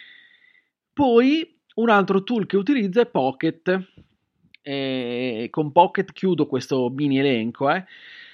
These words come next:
Però con Pocket, ad esempio, salvo che è un'app, <clears throat> è un'app per telefono, ma, eh, io ho installato anche l'estensione con Google Chrome, con Pocket salvo in un unico luogo i contenuti che incrocio, ad esempio, sui social o sui siti.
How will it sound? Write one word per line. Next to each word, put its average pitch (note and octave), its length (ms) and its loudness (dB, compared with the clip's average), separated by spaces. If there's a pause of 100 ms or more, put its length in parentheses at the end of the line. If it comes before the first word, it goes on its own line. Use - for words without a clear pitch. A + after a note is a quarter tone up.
(160)
Però C4+ 220 4
con C4 240 -4
Pocket, G#3+ 420 0
ad F3 100 -4
esempio, G3+ 380 -4
salvo C#3+ 500 0
che C3+ 120 -4
è C#3+ 40 0
un'app, D3 460 -4
<clears throat> G3 1400 -4
è - 80 -12
un'app D3 300 -2
per C#3+ 200 -6
telefono, F#3+ 460 -2
ma, B2 260 -4
eh, A#2 180 -8
io C3 80 -6
ho C#3 40 -6
installato C3+ 520 -4
anche C3 260 -2
l'estensione B2+ 560 -8
con C3 180 -8
Google D3 300 -4
Chrome, B2 560 -6 (680)
con D4 220 -4
Pocket A#3 360 2
salvo D#3 480 2
in D#3 40 4
un F#3+ 80 0
unico A#3 240 -2
luogo G#3+ 720 2 (240)
i A#3 120 -4
contenuti A#3 600 -4
che B3 100 -6
incrocio, A#3+ 440 -2
ad F#3+ 80 -10
esempio, D3 220 -6
sui G3 160 -6
social G3 360 -2
o C4 40 -4
sui D3 160 -6
siti. C#3 400 -6